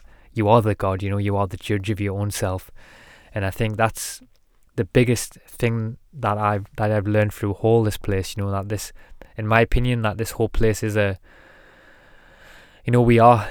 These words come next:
in a, a cosmic soup of, of metaphysical purging, you know, where we're, we're trying to, you know, we're, like, kind of finding our, our way back to who we are as,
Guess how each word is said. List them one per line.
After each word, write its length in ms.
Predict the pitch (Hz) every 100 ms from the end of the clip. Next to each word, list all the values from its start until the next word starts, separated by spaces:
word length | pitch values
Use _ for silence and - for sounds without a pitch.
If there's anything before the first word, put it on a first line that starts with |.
| -
in 120 | 139
a, 240 | 117 101 92 - - _ _ -
a 100 | 127
cosmic 640 | 110 - 131 110 113 - - -
soup 340 | - - 117 113
of, 340 | 101 95 - -
of 160 | 123 104
metaphysical 600 | 107 107 - 110 98 104
purging, 480 | - 110 101 107 98
you 80 |
know, 120 | 101 107
where 220 | 104 101
we're, 340 | 101 101 139
we're 140 | - 117
trying 480 | - 117 110 104 107
to, 300 | 110 101 95 - - - _ - - -
you 80 | 117
know, 80 | 113
we're, 180 | 107
like, 200 | 104 104
kind 300 | - 113 110
of 140 | 107 98 -
finding 420 | - - 120 123
our, 280 | 117 110 110
our 100 | 110
way 200 | 113 110
back 280 | 104 117 -
to 100 | -
who 100 | 107
we 160 | 101 101
are 140 | 98
as, 120 | 101